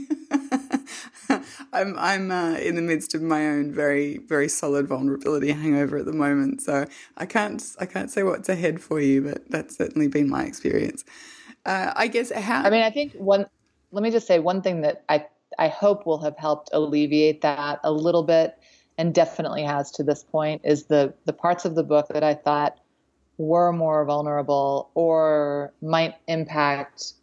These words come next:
Speaker 2: people I love. I shared that, those sections with them
Speaker 1: Mm-hmm.
Speaker 2: in advance to say, "Are you okay with this?"
Speaker 1: Yeah.
Speaker 2: And if they said no, that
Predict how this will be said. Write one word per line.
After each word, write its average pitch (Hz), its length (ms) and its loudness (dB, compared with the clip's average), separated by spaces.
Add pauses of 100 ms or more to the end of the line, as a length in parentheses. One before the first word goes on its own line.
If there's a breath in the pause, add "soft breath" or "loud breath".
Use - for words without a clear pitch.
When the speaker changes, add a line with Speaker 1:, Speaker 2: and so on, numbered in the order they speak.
(220)
Speaker 2:
people 165 340 0
I 143 120 2
love. 143 480 0 (380 soft breath)
I 160 120 2
shared 160 500 2
that, 139 340 -4 (140)
those 151 340 4
sections 147 460 -4
with 139 140 2
them 139 320 0
Speaker 1:
Mm-hmm. 135 280 0 (200)
Speaker 2:
in 165 120 4
advance 139 540 -2
to 143 100 -2
say, 139 540 2 (520)
"Are 147 80 0
you 139 160 4
okay - 260 2
with 78 140 4
this?" - 180 2
Speaker 1:
Yeah. - 120 0 (920 loud breath)
Speaker 2:
And 160 260 0
if 165 160 2
they 180 120 4
said 165 220 0
no, 165 220 2
that 190 240 0